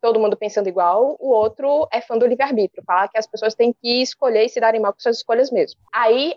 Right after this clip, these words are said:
o plot, na verdade, tem a ver com ânimos. Não é exatamente uma viagem no tempo. O que é que o ânimos faz? É como se seu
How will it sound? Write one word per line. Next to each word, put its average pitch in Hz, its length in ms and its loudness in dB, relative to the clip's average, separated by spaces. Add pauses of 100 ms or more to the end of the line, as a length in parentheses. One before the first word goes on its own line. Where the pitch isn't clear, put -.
o 311 120 2 (200)
plot, 254 360 0
na 247 120 -2
verdade, 226 360 0
tem 254 80 -6
a 240 40 -8
ver 247 100 2
com 330 240 -4
ânimos. 220 360 0 (140)
Não 285 100 0
é 480 40 2
exatamente 370 520 0
uma 311 120 -6
viagem 262 400 2
no 311 80 -4
tempo. - 500 -2 (220)
O 240 80 -6
que - 120 -2
é 277 60 0
que 320 200 -6
o 302 160 2
ânimos 262 380 0
faz? - 300 -4
É 190 60 0
como 220 140 2
se 220 140 0
seu 247 240 0